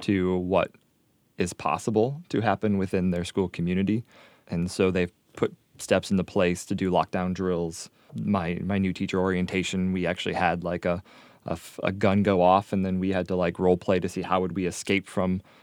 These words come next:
uh, a classroom, and we had to do it in three different ways. We had, a shooter just came up and shot us in the middle of a gym, and, and what was the reaction to the teachers that was happening, so that we would have, like,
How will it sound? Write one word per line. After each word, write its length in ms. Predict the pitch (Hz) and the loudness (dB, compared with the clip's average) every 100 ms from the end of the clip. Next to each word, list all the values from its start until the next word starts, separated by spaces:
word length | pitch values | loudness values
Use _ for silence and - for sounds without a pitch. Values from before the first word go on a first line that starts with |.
| _ | _
uh, 100 | - - | -8 -4
a 60 | 95 | -4
classroom, 800 | - 107 95 - 104 101 92 92 | 4 4 4 2 2 2 0 -2
and 160 | 92 92 | -2 0
we 80 | 95 | 0
had 60 | |
to 80 | 87 | 0
do 120 | 92 | 0
it 60 | 90 | 0
in 80 | 87 | 0
three 160 | 95 | -2
different 260 | 92 85 85 | -2 -4 -2
ways. 500 | 98 98 98 98 - - - - | 2 4 2 0 -8 -18 -16 -6
We 140 | 95 | -2
had, 140 | 85 - - | -2 -4 -8
a 60 | |
shooter 260 | 98 110 95 | -4 0 2
just 160 | 90 - | 0 -2
came 160 | 98 | 0
up 160 | 101 - | 0 -2
and 100 | 78 | -2
shot 240 | - 85 | 4 4
us 200 | 98 104 | 4 2
in 80 | 90 | -2
the 60 | 87 | 0
middle 200 | 95 90 | 0 0
of 80 | |
a 60 | 85 | -2
gym, 380 | 85 101 95 92 | 0 0 2 0
and, 160 | 85 101 | -4 -6
and 160 | 92 | -2
what 120 | 98 | -2
was 120 | 90 85 | -2 -2
the 80 | |
reaction 440 | 90 85 92 - 92 | 2 4 2 0 -4
to 80 | 95 | -4
the 100 | 87 | -6
teachers 400 | - 98 87 87 | -4 -4 -2 -4
that 100 | 87 | -4
was 120 | 82 | -4
happening, 520 | 87 90 92 90 90 - - - _ | -2 0 0 0 -2 -6 -20 -20 _
so 180 | - 92 | -2 0
that 260 | 85 90 95 | 2 0 0
we 340 | 92 101 101 | -2 2 2
would 200 | 95 90 | 0 -2
have, 440 | - 87 85 87 - | 0 0 0 -4 -8
like, 420 | 85 85 - | -6 -6 -8